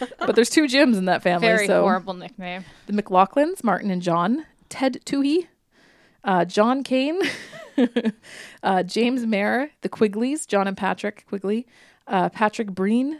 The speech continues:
Speaker 1: James McGarth, John Putel, Michael Blake, uh, John Ned and Johnny Ryans, William Thompson,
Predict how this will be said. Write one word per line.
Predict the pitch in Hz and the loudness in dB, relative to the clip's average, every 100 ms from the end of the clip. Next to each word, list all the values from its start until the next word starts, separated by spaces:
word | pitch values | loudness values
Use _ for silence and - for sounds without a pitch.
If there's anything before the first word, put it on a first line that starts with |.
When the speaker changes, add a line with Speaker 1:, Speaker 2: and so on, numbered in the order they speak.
| - | -10
Speaker 1:
James | 196 202 220 208 | -4 -2 0 -2
McGarth, | 190 - 185 233 277 - 196 | -6 -4 -2 -2 -4 -12 -6
John | 185 196 202 | -2 0 -2
Putel, | 196 - 226 285 311 320 262 - | -4 -6 -4 -2 -2 -6 -16 -14
Michael | 175 185 214 254 233 233 208 _ - | -6 -4 -2 -2 0 -2 -6 _ -4
Blake, | 180 175 - - - _ _ _ _ _ _ _ | -2 -2 -4 -14 -20 _ _ _ _ _ _ _
uh, | 175 175 | -4 -2
John | 170 196 196 226 220 | -2 -2 0 0 0
Ned | 190 202 208 | 0 -2 -2
and | 180 165 | -6 -6
Johnny | 180 185 196 185 | -4 -4 -4 -4
Ryans, | 165 165 180 233 277 - - _ _ - | -6 -4 -4 -4 -6 -12 -20 _ _ -6
William | 185 185 185 180 | -2 0 -2 -6
Thompson, | - 285 277 302 294 294 | -4 -4 -4 -6 -4 -6